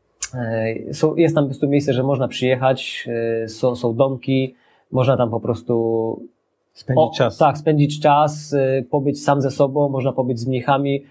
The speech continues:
Speaker 1: można uczestniczyć, e, w ceremoniach, które są spełniane w ciągu dnia. E, no i tak, no, dotknąć zupełnie trochę innej rzeczywistości niż, e, niż ta.
Speaker 2: Z tego, co pamiętam, to tam chyba Jana Polka mieszka w tej chwili.
Speaker 1: Tak,
Speaker 2: Na
Speaker 1: tak,
Speaker 2: stałe.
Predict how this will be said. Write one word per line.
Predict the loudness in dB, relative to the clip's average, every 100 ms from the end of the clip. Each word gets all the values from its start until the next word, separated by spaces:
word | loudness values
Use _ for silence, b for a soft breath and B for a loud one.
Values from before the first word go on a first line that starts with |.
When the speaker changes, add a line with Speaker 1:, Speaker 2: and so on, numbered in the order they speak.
| B
Speaker 1:
można | 0 2 2
uczestniczyć, | 0 0 0 2 -2 -2 -2
e, | 0 2 0 -2 -6
w |
ceremoniach, | -2 0 2 0 0 -2
które | -2 -2
są | -2
spełniane | 0 0 0 -2
w |
ciągu | 0 0 0
dnia. | -2 0 -2 -4 b b b b
E, | -4 0 0
no | 2
i | 0
tak, | 0 -4 -4
no, | -4 -4 -8 _ -4
dotknąć | 0 0 0 -2 0 -2 -4 -2
zupełnie | 0 2 2 2 0 0
trochę | -2 0
innej | 0 2 4 4 0
rzeczywistości | -2 0 0 0 -2 -2 -6
niż, | -4 -4 -4 -4
e, | -2 -2 -4 -6 -8
niż | -8
ta. | -8
Speaker 2:
Z | -8 -2
tego, | -2 -2
co | -6 -2 0 0 0
pamiętam, | -2 0 -2
to | -2
tam | -2 -2 -2
chyba | -4 0 2
Jana | 2 2
Polka | 0 0 0
mieszka | -2 -2 -4
w | -4
tej | -6
chwili. | -4 -4 0
Speaker 1:
Tak, | -2 -2 -4
Speaker 2:
Na | -2
Speaker 1:
tak, | 0
Speaker 2:
stałe. | 2 0 -2